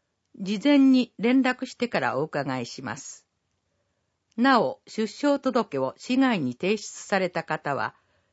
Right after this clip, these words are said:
電話でご連絡ください。対象となる方は、助産師による新生児産婦訪問、または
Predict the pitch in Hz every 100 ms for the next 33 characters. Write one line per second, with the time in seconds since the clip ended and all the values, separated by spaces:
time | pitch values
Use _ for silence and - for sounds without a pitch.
0 | _ 185 262 269 262 220 185 208 214 185
1 | 180 156 151 131 - 135 104 _ _ _
2 | _ _ _ _ _ _ _ _ _ _
3 | _ _ _ _ 247 269 - 277 262 254
4 | 247 220 151 123 131 117 113 _ _ _
5 | _ _ _ - 185 220 - 285 262 -
6 | 139 131 131 127 - _ - 262 277 -
7 | 262 208 120 117 - 247 226 - 123 151
8 | 151 143 131 120 135 _ _ _ _ _
9 | _ 202 208 254 214 131